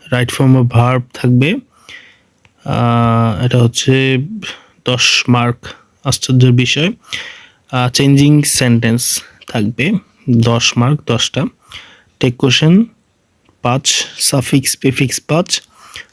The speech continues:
প্রিপোজিশন থেকে পাঁচ, আর হচ্ছে কানেক্টর থেকে পাঁচ এবং পাংচুয়েশন থেকে পাঁচ। তো ইংরেজিটা,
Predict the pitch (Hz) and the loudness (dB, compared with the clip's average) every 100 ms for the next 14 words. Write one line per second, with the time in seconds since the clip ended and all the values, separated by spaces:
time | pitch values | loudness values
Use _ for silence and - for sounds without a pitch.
0 | _ - 147 151 151 127 139 131 139 139 | _ 0 2 4 2 2 0 2 0 -2
1 | 123 131 165 - _ - _ _ _ _ | 0 0 0 -4 _ -16 _ _ _ _
2 | _ _ _ _ _ _ - 120 110 117 | _ _ _ _ _ _ -4 -2 0 0
3 | - 120 131 139 139 135 139 - 131 143 | -2 -4 -2 0 0 0 -2 -2 -4 -4
4 | 165 180 - 110 104 - 104 - 120 - | -2 -2 0 0 0 -2 -4 -2 -2 -2
5 | 113 - - - 107 - - - _ _ | -4 -6 -12 -10 -6 -4 -4 -6 _ _
6 | - _ _ _ _ _ _ - _ _ | -20 _ _ _ _ _ _ -20 _ _
7 | _ - - - - - _ - - 143 | _ -14 -14 -14 -20 -20 _ -4 0 4
8 | 135 143 165 170 170 175 | 4 4 4 2 2 0